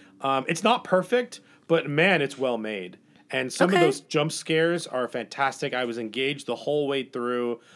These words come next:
Speaker 1: Um, I, I'm, I'm actually really excited to watch it again with Jamie.
Speaker 2: Nice. Where is that streaming on?
Speaker 1: Uh, I had to rent it.
Speaker 2: Okay, okay.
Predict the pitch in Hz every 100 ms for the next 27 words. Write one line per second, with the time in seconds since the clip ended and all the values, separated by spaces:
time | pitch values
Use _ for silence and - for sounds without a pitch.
0 | - 117 113 113 113 - 120 - 127 135
1 | - 160 196 233 - 165 135 120 135 147
2 | 143 131 - 131 123 120 110 113 - 104
3 | 98 104 92 85 98 92 82 82 110 _
4 | _ _ _ _ _ _ 190 175 175 175
5 | 165 - - - _ _ - 233 277 269
6 | 254 - 185 165 147 156 151 _ - -
7 | - 143 135 135 139 139 120 107 95 95
8 | _ _ _ _ _ _ - - 165 135
9 | 131 139